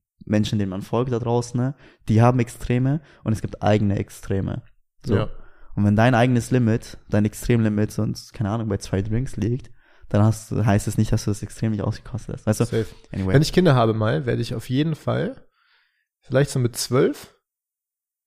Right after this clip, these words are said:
Speaker 2: sagen, „Hey, wir trinken jetzt gemeinsam Bier.“ Weil ich möchte
Speaker 1: Mit fucking zwölf, Digga, what the fuck?
Speaker 2: Also ich kenne, also
Speaker 1: Die deutsche Kultur ist so crazy, Mann. Ich hab mit fucking sechzehneinhalb meinen ersten Schluck Alkohol gehabt.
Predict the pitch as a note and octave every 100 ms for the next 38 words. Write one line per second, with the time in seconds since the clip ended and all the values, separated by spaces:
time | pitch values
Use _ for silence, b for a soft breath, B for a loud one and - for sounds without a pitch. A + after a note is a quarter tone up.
0 | _ - A#2+ B2 C3 D3+ D3+ B2+ C#3+ C3
1 | - A#2+ A2 G#2+ A2 A2+ _ _ _ _
2 | _ _ _ _ _ _ _ B2+ B2 -
3 | C3+ E3+ B2 C#3+ F3+ - - - - A#2+
4 | - - - C#3+ - - C3 B2 A#2 B2
5 | A2 - B2+ B2+ C3 D3+ C#3+ D#3 B2 A#2+
6 | B2 - A2 A#2+ D#3+ A#2 A2+ A2 A#2+ -
7 | B2+ - - B2 A#2+ A#2 F#2+ G#2 C#3 B
8 | C3 A2+ F3+ - A2 - C#3 C#3+ A2+ G#2+
9 | C#3 - G2+ A2+ C3 C3+ G#2+ A2 A2+ G#2+
10 | - - G#2+ A2+ - F#2+ G2 G2 -